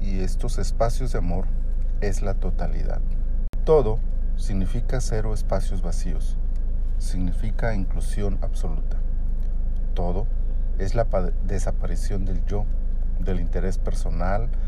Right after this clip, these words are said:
a cambio de la satisfacción de aquel a quien se ama de manera absoluta.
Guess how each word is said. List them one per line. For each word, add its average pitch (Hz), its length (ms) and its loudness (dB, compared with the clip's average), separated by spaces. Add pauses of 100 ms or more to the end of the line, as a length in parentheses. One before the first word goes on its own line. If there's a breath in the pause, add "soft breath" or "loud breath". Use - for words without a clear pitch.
(580 loud breath)
a - 100 0
cambio 104 400 0
de 101 80 0
la 95 140 0
satisfacción 113 920 0
de 87 80 0
aquel 110 380 0
a 92 60 0
quien 92 280 0
se - 180 0
ama 196 340 0 (160)
de 196 80 0
manera 180 480 0 (200)
absoluta. - 580 0